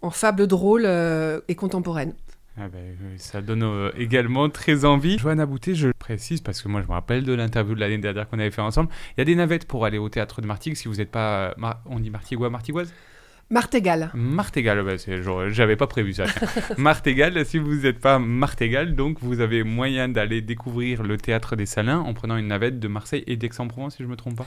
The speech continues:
Speaker 1: Oui, alors il y en a une sur Léviathan, une des, hum, comment dire, des représentations de Léviathan, euh, depuis Marseille, donc depuis Saint-Charles à dix-neuf heures et qui ramène après le spectacle.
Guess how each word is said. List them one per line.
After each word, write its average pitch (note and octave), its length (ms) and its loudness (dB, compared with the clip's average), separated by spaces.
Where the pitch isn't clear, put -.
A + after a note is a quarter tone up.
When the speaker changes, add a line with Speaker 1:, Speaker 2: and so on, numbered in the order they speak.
Speaker 1:
Oui, C4 180 2
alors G3 200 4
il G3+ 40 4
y F#3+ 40 4
en F#3+ 100 4
a - 40 0
une C4 360 6
sur - 280 -6
Léviathan, F#3+ 540 0
une G3 180 2
des, E3+ 220 0
hum, C#3+ 340 0
comment F3 200 -6
dire, E3+ 200 -4
des F3 80 -2
représentations F#3+ 560 0
de F3+ 60 2
Léviathan, F3 560 0
euh, E3+ 300 2
depuis F3+ 300 -2
Marseille, G#3 420 2
donc F#3+ 160 0
depuis G3+ 200 -4
Saint-Charles G3 440 -2
à F3+ 60 0
dix-neuf F#3 360 0
heures G3+ 140 2
et F3+ 80 -2
qui E3+ 160 -8
ramène F#3 420 2
après G#3+ 280 0
le F#3+ 60 -2
spectacle. G3+ 600 -2